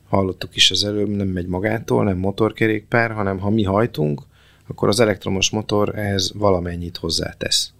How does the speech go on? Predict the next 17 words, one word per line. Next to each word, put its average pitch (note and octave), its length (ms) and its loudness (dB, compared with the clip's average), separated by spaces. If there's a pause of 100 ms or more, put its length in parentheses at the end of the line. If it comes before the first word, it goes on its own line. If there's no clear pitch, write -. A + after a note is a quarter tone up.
(220)
És C3+ 120 4
ezt B2+ 140 4
mi D3 80 6
szabályozni F#2+ 580 2
tudjuk G2 320 -2
négy F#2+ 220 0
fokozatban, F2+ 640 0
hogy F2+ 120 -4
mennyit E2+ 320 -2
tegyen E2 340 -2
hozzá. D#2+ 460 -4 (400)
Egy G#2 180 2
átlagos A#2 500 0
bringás, A#2 600 0
egy F#2+ 100 -6
hagyományos F#2+ 580 0
kerékpárral F#2+ 880 -2